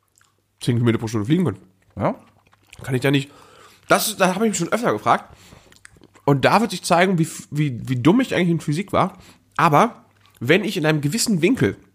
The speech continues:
Speaker 1: mit zehn K M H hochfliege und so eine,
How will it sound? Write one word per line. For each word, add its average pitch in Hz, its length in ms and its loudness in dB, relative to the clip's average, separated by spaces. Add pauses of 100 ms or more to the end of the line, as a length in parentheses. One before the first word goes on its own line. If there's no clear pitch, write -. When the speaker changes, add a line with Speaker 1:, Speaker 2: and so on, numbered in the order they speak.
(1040)
Speaker 1:
mit 131 160 -2
zehn 240 220 2
K 208 160 2
M 180 80 2
H 160 240 0
hochfliege - 580 -4 (460)
und 123 140 -10
so 123 60 -6
eine, 113 180 -4